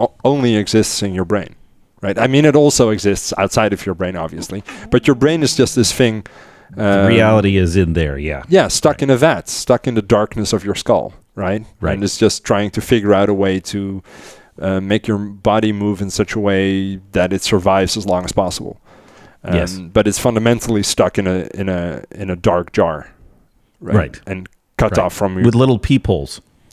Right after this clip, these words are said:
Speaker 1: Yeah, with just really, really little peepholes that are not very good at what they do, right? That, that you
Speaker 2: Yeah.
Speaker 1: might significantly improve upon with technology.
Speaker 2: Yeah.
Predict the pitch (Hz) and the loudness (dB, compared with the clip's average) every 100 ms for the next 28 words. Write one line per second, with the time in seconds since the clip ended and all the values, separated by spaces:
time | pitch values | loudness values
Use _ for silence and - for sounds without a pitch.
0 | _ - - - 214 107 95 147 131 117 | _ -20 -10 2 2 2 2 2 2 0
1 | 117 131 127 113 123 117 113 117 113 143 | 4 4 6 6 4 4 4 4 2 2
2 | 147 - - - 107 113 113 101 104 101 | 0 -2 -4 0 2 2 2 2 2 0
3 | 98 101 131 120 - 95 92 95 90 92 | -4 -2 2 2 0 -4 -2 -2 -2 -2
4 | 101 - 87 95 101 98 92 _ - 101 | -4 -4 -8 -8 -4 -6 -6 _ -2 -2
5 | - 95 104 123 - 113 - 117 104 101 | 0 0 0 -2 -2 -2 -2 -4 -2 -4
6 | 95 127 101 - 76 - - - - 95 | -2 -2 -2 -4 -8 -10 -18 -14 -8 -6
7 | 104 98 113 95 82 - _ _ _ _ | -6 0 0 0 -6 -16 _ _ _ _
8 | _ _ _ - 156 | _ _ _ -4 -2